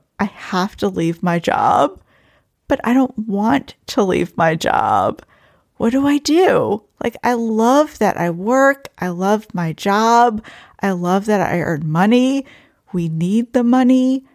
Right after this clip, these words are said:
What should I do?" And you may be feeling this now, whether you have an infant or whether you're an experienced mom. Maybe your kids are fifteen and you still feel this way.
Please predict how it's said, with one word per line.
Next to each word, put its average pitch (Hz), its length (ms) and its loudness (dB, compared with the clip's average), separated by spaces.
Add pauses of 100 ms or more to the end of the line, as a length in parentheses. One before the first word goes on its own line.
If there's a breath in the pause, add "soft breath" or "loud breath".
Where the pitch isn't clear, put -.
(320 soft breath)
What 202 220 -4
should 214 240 -6
I 214 140 -2
do?" 285 480 -2 (800)
And 214 200 2
you 208 220 4
may 247 200 4
be 233 160 0
feeling 190 540 -2
this 170 300 -6
now, 240 640 0 (260)
whether 202 300 2
you 180 180 -4
have 165 340 -4
an 170 120 -2
infant 196 640 -2 (600 soft breath)
or 240 160 2
whether 254 580 2
you're 220 220 2
an 220 80 2
experienced 220 840 -2
mom. 240 500 -2 (640 soft breath)
Maybe 254 280 2
your 311 200 2
kids 294 560 -2
are 247 340 0
fifteen 269 960 0
and 214 300 2
you 226 160 2
still 247 440 -4
feel 226 360 -4
this 214 280 -4
way. - 540 -4